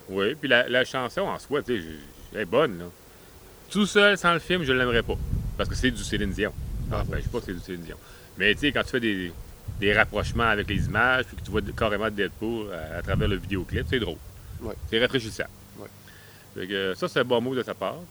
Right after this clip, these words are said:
Speaker 1: Puis c'est bien utilisé dans le film aussi, parce que c'est pas juste un promotionnel, là.
Speaker 2: Mhm.
Speaker 1: C'est, ça sert au film, parce que le film est quand même assez, euh,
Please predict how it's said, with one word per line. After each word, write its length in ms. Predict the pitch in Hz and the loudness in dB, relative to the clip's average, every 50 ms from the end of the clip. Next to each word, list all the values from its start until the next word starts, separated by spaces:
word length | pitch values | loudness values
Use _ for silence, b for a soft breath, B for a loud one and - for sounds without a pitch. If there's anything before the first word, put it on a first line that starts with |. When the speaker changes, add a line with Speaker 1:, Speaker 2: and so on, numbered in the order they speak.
| - - | -14 -10
Speaker 1:
Puis 100 | - 123 | -8 -4
c'est 140 | - - 127 | -2 -2 2
bien 160 | 120 135 147 | 2 4 2
utilisé 340 | 156 135 - 135 117 120 135 | 2 0 -2 -2 0 0 2
dans 200 | 120 131 131 139 | 4 6 6 6
le 100 | 135 113 | 6 4
film 240 | - 131 131 127 113 | 2 2 -2 -2 -2
aussi, 300 | 101 92 - 143 175 170 | -4 -4 -6 -8 -8 -8
parce 120 | 135 95 | -10 -10
que 60 | - | -12
c'est 100 | - - | -12 -6
pas 120 | - 113 107 | -2 0 0
juste 180 | 113 117 104 | 0 0 -2
un 80 | 107 98 | -2 -4
promotionnel, 720 | 87 - 107 98 101 95 - 98 85 82 120 170 180 160 | -2 -2 -2 -2 -2 -2 -2 -2 -2 -2 -4 -6 -6 -8
là. 100 | 160 165 - - - | -10 -12 -14 -14 -14
Speaker 2:
Mhm. 220 | 127 110 98 127 - - | -12 -12 -10 -12 -12 -12
Speaker 1:
C'est, 180 | - - 92 | -10 -10 -8
ça 160 | - - 95 - | -4 -4 -4 -2
sert 260 | - 123 117 117 117 - - | 2 2 4 4 2 2 2
au 180 | 127 123 110 | 2 2 2
film, 360 | 98 - - 107 113 151 175 165 | 0 -2 -2 -2 -2 -2 -4 -6
parce 120 | 127 101 | -8 -4
que 80 | - 123 | -2 -2
le 40 | 123 | -2
film 120 | 123 208 226 | -2 -2 0
est 40 | 202 | 2
quand 100 | 156 139 | 2 2
même 120 | 139 151 | 4 2
assez, 340 | 151 - - - 147 151 151 | 0 -2 -4 -4 -4 -4 -2
euh, 340 | 143 131 123 117 113 110 107 | 0 0 0 0 0 0 0